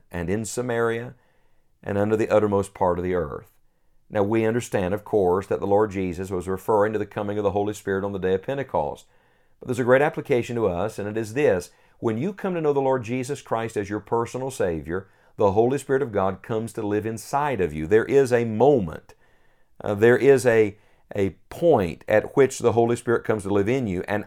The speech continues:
after, that's the operative word in Acts one eight, after that moment, you're never the same again. Acts one eight reveals to us first that the Holy Spirit is a person who comes. Then he, it reveals to us that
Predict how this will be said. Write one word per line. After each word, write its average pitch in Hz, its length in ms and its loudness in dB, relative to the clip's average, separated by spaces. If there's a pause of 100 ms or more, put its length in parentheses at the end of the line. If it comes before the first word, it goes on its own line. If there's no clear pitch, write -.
(100)
after, 123 680 -4
that's 107 200 -4
the 113 120 0
operative 104 320 2
word 110 180 4
in 95 80 -4
Acts 98 220 -4
one 98 160 -2
eight, 92 200 0
after 127 520 0
that 127 260 -2
moment, 107 420 -2 (240)
you're 135 160 0
never 120 380 2
the 110 100 -2
same 135 320 -6
again. 73 380 -10 (640)
Acts 123 240 -4
one 113 220 2
eight 107 300 2 (420)
reveals 113 480 6
to 107 120 -2
us 101 120 -2
first 120 400 4
that 101 120 -2
the 95 60 -2
Holy 107 300 4
Spirit 107 400 2
is 98 180 0
a 98 120 2
person 143 720 -4
who 92 120 -6
comes. - 580 -14 (680)
Then 135 340 4
he, 127 80 2
it 123 240 2
reveals 117 360 4
to 120 120 0
us 110 100 -2
that 110 320 2